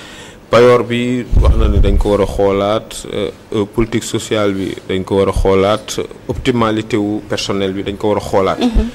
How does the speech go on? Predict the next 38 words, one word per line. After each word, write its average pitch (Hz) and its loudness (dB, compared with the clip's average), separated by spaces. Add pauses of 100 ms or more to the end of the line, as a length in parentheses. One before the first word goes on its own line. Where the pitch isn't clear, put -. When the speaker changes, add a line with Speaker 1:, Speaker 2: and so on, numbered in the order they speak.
(140)
Speaker 1:
Mais 110 0
loolu 147 4
lépp 160 2
rek, 113 4 (180)
Speaker 2:
Mhm. 269 4 (140)
Speaker 1:
pour 135 2
nga 135 4
xool 127 2
ko 107 2 (380)
ba 107 2
wut 117 2
ci 113 -4
ay 117 0
jéego 110 4
yu 107 4
bees, 104 0
Speaker 2:
Mhm. 247 0
Speaker 1:
mooy 208 0
il 123 -4
faut 131 -2
que 123 -4
nga 110 -2
basé 107 0
wu 104 -2
si - -8
audit 123 0
yi. - -8
Speaker 2:
Mhm. 240 0 (680)
Speaker 1:
Mais 95 -2 (120)
audit 147 0
yi, 160 -2 (220)
bon, 92 -2 (420)
file 147 0
que 120 0 (240)
génnul 131 2 (160)
ba 113 0
ñu 123 0
teg 123 -2